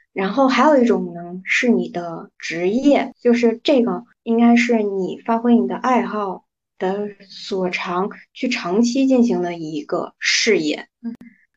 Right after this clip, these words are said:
Speaker 1: 那这个你就要去考虑一下你自己的所长，你的爱好是什么。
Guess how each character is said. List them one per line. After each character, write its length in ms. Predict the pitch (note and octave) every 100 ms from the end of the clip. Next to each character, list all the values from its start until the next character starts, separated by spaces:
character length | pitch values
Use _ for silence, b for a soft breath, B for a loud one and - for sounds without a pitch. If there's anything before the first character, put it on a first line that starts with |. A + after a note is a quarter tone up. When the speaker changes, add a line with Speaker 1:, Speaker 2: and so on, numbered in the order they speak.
| _
Speaker 1:
那 140 | - A#3+
这 120 | A#3+
个 120 | G#3+
你 180 | F#3+ F3
就 120 | F#3
要 180 | G#3+ G3
去 240 | - -
考 180 | A#3 -
虑 160 | E3 G3
一 60 |
下 260 | F#3 F3+ D3+ _
你 180 | - F#3+
自 220 | F#3 A3
己 300 | A3 E3 F3
的 180 | - F3+
所 360 | F#3 - F#3+ D3+
长， 680 | - - D#3 C#3+ C3+ - -
你 180 | G3 F3+
的 100 | E3
爱 200 | F3+ F#3
好 160 | F#3
是 100 | F3+
什 160 | F#3+ -
么。 140 | -